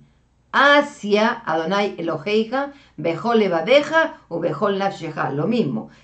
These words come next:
con todo tu corazón y con toda tu alma. Entonces, acá vemos hay dos frases. Shavta, dice, Shavta at Adonai, que es habrás rezado at Adonai, y la otra es Tashuv el Adonai, ¿ok?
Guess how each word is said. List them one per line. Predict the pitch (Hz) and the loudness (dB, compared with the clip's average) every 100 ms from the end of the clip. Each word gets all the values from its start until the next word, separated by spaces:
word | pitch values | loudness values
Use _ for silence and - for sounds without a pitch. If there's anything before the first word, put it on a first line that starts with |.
| - | -10
con | - 147 | -6 0
todo | 220 226 214 | 4 4 4
tu | 196 170 151 | 2 -2 -2
corazón | - 214 196 165 196 208 - 170 | 0 2 2 0 4 4 4 0
y | 190 | -4
con | 185 185 | -4 -2
toda | 190 190 | 0 -2
tu | 160 | -2
alma. | 123 - - _ - - | -8 -10 -20 _ -20 -6
Entonces, | 233 233 277 254 165 - | -2 2 4 4 0 -6
acá | 196 214 330 | -4 2 4
vemos | 381 381 330 | 4 0 0
hay | 302 220 | 0 4
dos | 269 269 | 4 4
frases. | - 220 180 143 - - _ _ _ _ _ | 2 0 0 -2 -14 -20 _ _ _ _ _
Shavta, | - - 233 226 - 349 427 508 508 | -10 2 4 4 2 6 6 4 -4
dice, | - 190 214 196 | -10 -6 -2 -2
Shavta | - 208 202 196 - 349 392 - - | -2 -2 -2 -2 0 4 2 0 0
at | 254 359 - | 2 2 0
Adonai, | - 185 170 190 226 339 - _ _ | 0 2 2 0 0 -2 -6 _ _
que | - | -4
es | 180 | -2
habrás | 202 202 | 0 0
rezado | 208 190 202 202 - - | -2 0 2 2 0 -4
at | 220 302 - | 0 2 0
Adonai, | 160 160 147 190 254 - - _ - | -4 -2 -2 0 0 -2 -14 _ -8
y | 170 | -2
la | 185 214 | 4 4
otra | 240 | 2
es | 269 | -2
Tashuv | - 196 - 403 440 - - | 0 -2 2 2 2 0 -4
el | - 359 330 220 | 4 4 4 4
Adonai, | 185 180 165 170 170 143 - - - _ - | 2 2 -2 -2 -4 -4 -6 -10 -20 _ -10
¿ok? | - | -8